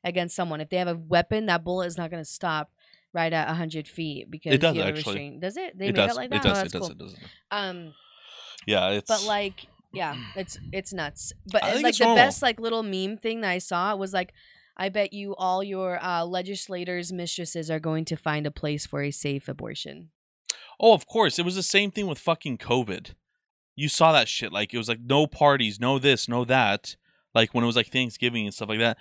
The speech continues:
Speaker 2: But then you would see fucking mayors and shit like that, especially, like, the ones in California,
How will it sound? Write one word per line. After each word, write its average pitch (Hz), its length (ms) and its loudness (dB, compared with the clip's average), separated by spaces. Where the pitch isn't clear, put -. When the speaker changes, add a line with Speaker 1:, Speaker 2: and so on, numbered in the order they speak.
Speaker 2:
But 156 80 -2
then 165 140 4
you 165 80 2
would 151 100 2
see 165 220 2
fucking 147 580 2
mayors 123 480 2
and 110 100 -6
shit - 160 -2
like 107 140 0
that, 104 180 4
especially, 110 340 -2
like, 104 80 -4
the - 60 -6
ones 107 160 -2
in 101 120 -2
California, 101 680 0